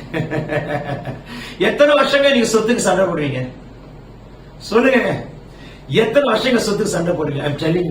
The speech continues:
you, அஞ்சு வருஷம், பத்து வருஷம், பதினஞ்சு வருஷம், பதினஞ்சு வருஷம், அஞ்சு வருஷம், மூணு வருஷமா என்னத்தை சாதிச்சீங்க?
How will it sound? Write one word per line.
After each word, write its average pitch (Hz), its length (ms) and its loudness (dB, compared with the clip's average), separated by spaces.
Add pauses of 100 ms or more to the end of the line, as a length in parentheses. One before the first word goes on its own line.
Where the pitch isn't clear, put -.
you, 120 80 -6 (880)
அஞ்சு 175 180 2
வருஷம், 214 280 0 (580)
பத்து 165 200 0
வருஷம், 196 280 -4 (380)
பதினஞ்சு 185 320 0
வருஷம், - 260 -4 (760)
பதினஞ்சு 233 380 4
வருஷம், 240 240 2
அஞ்சு 208 220 2
வருஷம், 233 260 2
மூணு 214 160 2
வருஷமா 202 320 -2 (640)
என்னத்தை 262 280 2 (100)
சாதிச்சீங்க? 165 420 -2